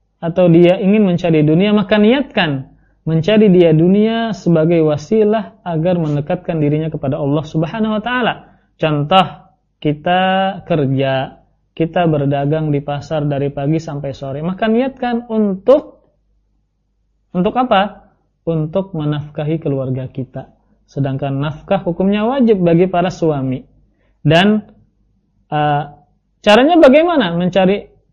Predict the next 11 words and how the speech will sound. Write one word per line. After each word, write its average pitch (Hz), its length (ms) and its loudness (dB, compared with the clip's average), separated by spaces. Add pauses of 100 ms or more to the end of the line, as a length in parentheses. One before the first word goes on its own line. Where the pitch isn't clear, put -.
(100)
untuk 202 240 0
menafkahkan 190 720 -2
keluarga? 175 560 2
Maka 196 400 -2
dengan 214 640 0
berdagang, 214 720 4
berusaha 240 480 0
misalnya. 143 560 -4 (400)
Dia 185 240 6
berdagang, 170 560 2
berbisnis. 160 720 -2